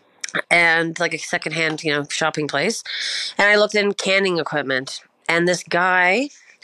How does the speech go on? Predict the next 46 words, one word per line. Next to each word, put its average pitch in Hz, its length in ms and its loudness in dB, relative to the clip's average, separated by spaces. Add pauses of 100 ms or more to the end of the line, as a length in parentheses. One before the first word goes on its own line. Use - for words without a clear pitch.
(180)
so - 120 -4
this 254 120 2
is 294 80 -2
actually 262 200 -2
funny. 156 280 0
So 180 160 0
on 214 100 2
our 269 100 2
website, 214 360 2
it 175 80 -4
says, 156 300 -2 (360)
"Chef 320 220 0
Charlotte 247 300 0
Langley 165 320 2
founded 185 400 0
blah, 175 140 2
blah, 170 120 0
blah 151 320 2
by 139 260 0
finding 202 380 0
this - 320 -4 (260)
old 269 200 4
piece 277 200 -2
of 262 120 0
canning 180 280 0
equipment 165 320 -2
in 143 140 -2
her 139 120 -4
friend's 156 380 0
attic." 131 460 -2 (400)
That 196 180 4
is 185 180 -2
not 180 160 2
true. 165 380 0
I 151 320 0
f-, - 160 -14
haven't 170 320 -2
changed 156 360 -2
it 143 60 0
yet 147 140 2
on 147 80 0
the 143 40 2
website 143 320 -2
because 151 280 -2
this 185 140 0
canning, 202 420 0